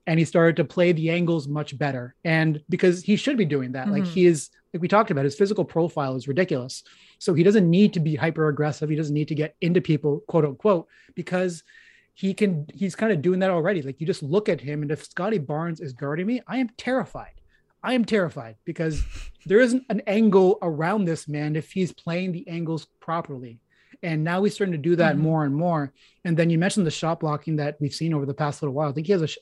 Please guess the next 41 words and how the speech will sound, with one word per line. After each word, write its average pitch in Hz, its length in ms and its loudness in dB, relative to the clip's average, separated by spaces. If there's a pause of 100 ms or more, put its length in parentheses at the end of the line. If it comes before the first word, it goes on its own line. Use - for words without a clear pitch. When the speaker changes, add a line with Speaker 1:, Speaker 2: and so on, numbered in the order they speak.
Speaker 1:
a 143 60 -14
shot - 280 -6
block 147 340 -4 (380)
in, 147 200 2
like, 139 160 0 (280)
ten 151 240 -2
straight 156 320 0
games. 165 420 -2
I've 139 180 -6
made 139 160 0
money 143 260 0
off 170 160 0
of 165 120 -2
it 190 140 0
because 139 400 -6 (340)
some 156 440 2 (120)
gambling 160 320 4
sites 170 320 0
haven't 147 240 -2
realized 170 420 2
that 160 80 0
he's 160 100 0
getting 160 180 0
a 147 40 -2
block 147 380 -2
every 160 320 4
single 175 320 0
game. 170 320 -2
So 139 360 -8 (360)
keep 175 140 -2
that 175 180 4
up, 190 240 4
uh, 180 220 4
gambling 180 340 0
sites, 190 240 -2
Bet 160 160 -6
three 160 140 -2
six - 520 -8
five, 180 300 -2 (120)
appreciate 180 340 2
it. 208 160 2